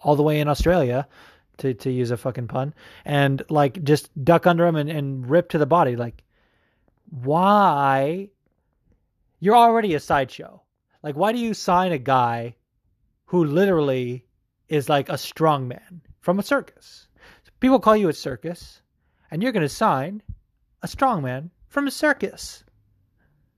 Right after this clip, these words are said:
Like, I don't, I don't understand their fucking, like, what are they playing at here? Are they just leaning into it? Are they saying, "Well, fuck it.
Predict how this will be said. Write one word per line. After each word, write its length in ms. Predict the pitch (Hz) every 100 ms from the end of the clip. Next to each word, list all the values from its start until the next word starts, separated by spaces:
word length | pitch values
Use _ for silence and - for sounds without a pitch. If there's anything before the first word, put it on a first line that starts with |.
| _ _ _ _ _ _ _ _ _ _ -
Like, 160 | 160
I 80 | 196
don't, 180 | 202 208
I 140 | 190
don't 180 | 214 226
understand 400 | 202 185 202 180
their 120 | 160
fucking, 400 | - 175 160 139
like, 260 | 139 143 123
what 180 | 156 214
are 40 |
they 100 | 190
playing 400 | 156 180 160 131
at 140 | 117
here? 320 | 143 135 - _ _ _ _ _ _ _ _ _ _
Are 80 | -
they 120 | 156
just 380 | 156 151 - _
leaning 440 | 160 151 175 175 156
into 260 | 160 175
it? 220 | 190 190 _ _ _ _ _ _
Are 80 | 151
they 80 | 143
saying, 360 | 143 143 135 131 _ _ _ _ _ _
"Well, 280 | 165 226 226
fuck 340 | - 240 220
it. 180 | 185